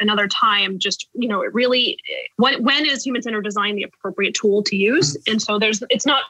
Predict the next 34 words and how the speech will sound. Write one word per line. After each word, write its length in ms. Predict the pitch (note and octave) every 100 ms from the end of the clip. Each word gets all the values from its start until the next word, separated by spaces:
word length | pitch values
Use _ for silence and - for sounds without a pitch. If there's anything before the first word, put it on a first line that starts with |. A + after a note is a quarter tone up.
| A3+
always 320 | G#3+ G#3 G#3
the 100 | G3
appropriate 500 | F#3 G3 F#3 F#3+ -
tool 200 | G3 F#3
to 120 | -
use. 300 | F3+ - F#3+
You 100 | A3
might 200 | B3+ C4 -
already 360 | G#3+ G#3 G#3+
know 480 | G3+ G3+ G3 F#3+ G3 - - - -
what 220 | A3 G#3+
the 80 | A#3
solution 420 | A#3 A3+ G#3+ G#3+
is, 240 | G#3 G3+
a 60 | F#3+
direction. 560 | G3+ G3+ G3+ A3 G#3
You're 120 | G3+ G3+
already 200 | G#3 G#3
willing 340 | G3+ A3 A3
to 60 | G3+
place 320 | - G3+ G3+
a 40 |
bet. 360 | F#3 B3 B3+ -
You 100 | G#3+
have 140 | G#3+
a 80 | G3
vendor 320 | G3+ A3+ G#3+
lined 240 | G#3+ G#3 G#3
up. 280 | G#3 G3+ G3+
You're 120 | G#3
just 180 | G3+ -
ready 220 | G3+ G#3
to 100 | G#3
go. 420 | G3 G3 F#3+ G3